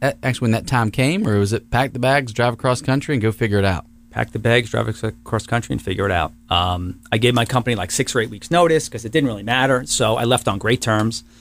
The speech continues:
Speaker 2: And, um, I went to go see the executives before I left because I became friendly with a lot of them in the executive wing of M C I. And I ran into Jerry DiMartino, the V P of Sales and Marketing, and he says, "All right, listen,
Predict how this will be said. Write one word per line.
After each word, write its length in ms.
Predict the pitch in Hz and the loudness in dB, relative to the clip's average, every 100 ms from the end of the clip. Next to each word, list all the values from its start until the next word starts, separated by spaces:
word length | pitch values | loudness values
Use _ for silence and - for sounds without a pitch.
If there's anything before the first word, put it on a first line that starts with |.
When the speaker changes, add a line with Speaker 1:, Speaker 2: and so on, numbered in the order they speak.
| - - - - - - | -20 -20 -20 -20 -10 -2
Speaker 2:
And, 240 | 110 107 | 0 2
um, 400 | 110 107 107 - - - | 0 0 -2 -6 -8 0
I 60 | |
went 160 | 123 123 | 2 2
to 40 | |
go 60 | 123 | 0
see 160 | - | 2
the 100 | 117 | 2
executives 460 | 104 - 117 120 110 | 2 2 0 0 -2
before 240 | 113 - | -2 0
I 40 | 110 | 2
left 200 | 110 107 | 2 -2
because 240 | 113 113 | -6 -6
I 60 | 95 | -8
became 320 | 95 - 92 | -8 -6 -4
friendly 260 | - 110 104 | 0 0 0
with 140 | 104 | -2
a 40 | |
lot 200 | 98 101 | -2 -2
of 80 | 104 | -2
them 220 | 98 113 - - | -6 -10 -10 -8
in 60 | 104 | -6
the 80 | 95 | -4
executive 440 | 104 110 113 98 | -2 -2 -2 -2
wing 200 | 110 98 | -4 -6
of 80 | 90 | -4
M 100 | 92 | -4
C 160 | - 107 | -2 0
I. 260 | 107 101 - - - _ | 0 -2 -10 -20 -20 _
And 160 | - 101 | -2 0
I 40 | |
ran 180 | 101 107 | 0 0
into 160 | 107 110 | -2 0
Jerry 220 | 110 104 | 0 2
DiMartino, 600 | 104 101 107 156 147 127 | -2 -6 0 2 4 2
the 60 | |
V 120 | 104 98 | -2 -6
P 160 | 101 | -6
of 60 | 92 | -4
Sales 220 | 101 90 | -2 -2
and 80 | 101 | 2
Marketing, 400 | 113 113 117 107 | 2 2 0 -2
and 100 | 98 | -4
he 40 | |
says, 260 | 95 95 92 | -2 -2 0
"All 100 | 135 | 2
right, 240 | 160 - | 0 0
listen, 320 | 120 - 85 | -2 0 -4